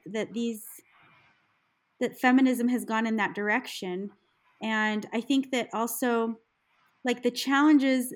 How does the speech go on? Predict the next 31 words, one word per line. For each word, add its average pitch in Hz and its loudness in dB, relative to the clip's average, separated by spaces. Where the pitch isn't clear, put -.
that 214 -2
we've 226 -2
faced - -4
historically 226 -4
because 202 -6
of 202 -4
our 170 -6
bodies, 208 0
meaning, 196 -4
like, 185 -6
menstruation, 196 -4
um, 185 -2
pregnancy, 202 -4
lactation, 202 -4
um, 196 -2
the 208 -4
fact 196 0
that, 190 -6
you 202 -6
know, 185 -4
once 202 -6
you 208 -8
birth 202 -4
a 190 -10
baby, 190 -4
you 220 -6
know, 202 -4
y-, 214 -12
you 226 -4
ha-, 254 -6
you're, 240 -4